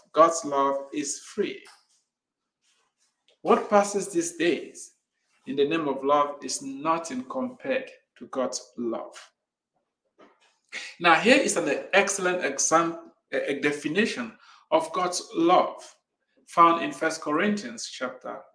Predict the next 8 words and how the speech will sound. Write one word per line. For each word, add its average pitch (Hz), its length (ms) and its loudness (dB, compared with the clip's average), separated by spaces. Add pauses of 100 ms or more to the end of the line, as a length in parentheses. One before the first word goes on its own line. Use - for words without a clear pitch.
(100)
thirteen, 135 640 -8 (400)
verse - 180 -18
four 135 440 0 (220)
to 202 160 -14
eight. 151 200 -6 (4000)
"Love 202 400 10
suffers - 680 0
long 127 460 -4